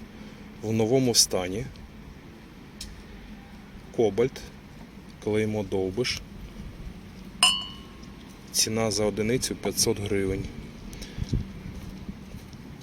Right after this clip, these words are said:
Мають свого власника. До речі, під даним відео залишу посилання в першому коментарі на Telegram та Instagram канал.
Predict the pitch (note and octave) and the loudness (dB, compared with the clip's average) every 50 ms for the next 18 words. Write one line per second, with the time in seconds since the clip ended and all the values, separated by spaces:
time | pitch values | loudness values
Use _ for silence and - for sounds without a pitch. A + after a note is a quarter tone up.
0 | - - - - - - - - - - - - G#2+ G#2 G#2+ A2 A2 G#2 - - | -14 -16 -16 -14 -14 -14 -14 -14 -14 -14 -10 -6 -2 2 4 6 6 6 6 4
1 | - G#2+ G2 G2+ G#2+ G2+ G2 G2 F#2 F#2 F2+ - - F#2 F2+ - F2 F#2 - - | 4 4 4 4 4 6 6 6 6 6 4 4 2 0 -2 -4 -4 -6 -6 -8
2 | - - - - - - - - - - - - - - - - A2 A2+ A2 A2 | -10 -12 -12 -12 -12 -12 -12 -12 -12 -12 -12 -12 -12 -12 -8 -2 4 6 8 8
3 | G#2+ - A#2 - - A2 G#2 B2+ B2 A#2+ A#2+ A2+ A2 A#2+ A#2+ A#2 A#2+ A2+ G#2 A2+ | 8 8 6 4 2 2 4 6 6 6 6 6 6 6 8 8 8 8 8 8
4 | A2 A2+ A2+ - - A2+ - - A2 - - A#2 A2+ A#2 A#2 A2+ A2+ A2+ A2 G2+ | 6 6 6 6 4 2 4 4 4 4 6 6 6 6 6 6 4 2 2 0
5 | - - - - A#2+ A#2 A2 - - A2+ A2 A2+ G#2 - A2 G#2+ A2 A2 G#2 - | -4 -6 -2 2 2 2 2 2 0 0 0 0 0 0 0 0 0 0 0 2
6 | A#2 A2+ A#2+ A#2 A#2 A2 - A#2 G#2+ A2 A2 A2+ A2+ A2+ A2 A2 G2 G#2+ G#2+ G#2 | 4 6 6 6 6 4 2 2 4 4 4 4 4 4 4 4 2 2 0 0
7 | - - A2 A2 A2 A2 A2 A2 - - A2+ A#2+ C3 C#3+ D3 | 0 0 0 2 2 2 0 0 -2 -2 0 2 4 4 4